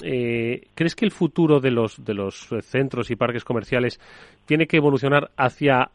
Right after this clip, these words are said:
alguna dirección, no sé cuál, quizás integrar más, pues, esa me-, ese mix entre compra online y compra física, eh, entre la permanencia de las tiendas, no sé, ¿os ha hecho reflexionar sobre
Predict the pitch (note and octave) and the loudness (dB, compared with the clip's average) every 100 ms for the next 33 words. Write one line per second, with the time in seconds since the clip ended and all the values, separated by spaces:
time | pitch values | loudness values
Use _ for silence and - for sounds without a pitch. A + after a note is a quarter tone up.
0 | - C#3 C#3+ D#3 D3+ C3+ D#3+ C#3 C3+ A#2 | 0 2 4 4 4 4 2 2 0 0
1 | G3+ A#3+ E3 A#2+ A#2+ C3 A#2 A2+ A2+ A2 | 0 0 0 -4 -2 0 0 0 0 0
2 | A2+ - A2+ A2 A2 A2 A2 - C3 - | -2 -2 -6 -4 -4 -2 -4 -4 -6 -4
3 | A#2+ C3 - A#2 A#2 B2 A2+ A2+ G#2+ G#2+ | -2 -2 -2 -4 -2 -2 -2 0 0 0
4 | A#2 A2 G#2+ A#2+ G#2 A2 G#2+ G#2 G2 F#3 | 0 -2 -4 -4 -2 -2 -2 -4 -2 0
5 | F#3+ E3 - D#3+ E3+ - - - C3+ B2+ | 0 -4 -2 0 0 -6 -20 -8 -2 0
6 | B2 B2 A#2+ _ - - C#3 B2+ B2+ B2 | 0 -2 -4 _ -20 -2 -2 2 0 2
7 | A#2 A#2 A2 _ - B2 G#2+ C3+ D3 C#3 | 2 0 -4 _ 2 2 2 2 2 2
8 | A#2+ A2 G2+ - E3 E3+ C#3+ C#3 F3+ - | 2 0 -2 0 2 4 2 2 0 2
9 | D3+ - B2+ F3+ G#3 - D#3+ C3+ B2+ - | 0 0 0 0 2 2 0 0 -2 2
10 | B2 D#3 D#3 C3 B2 | 0 2 2 2 2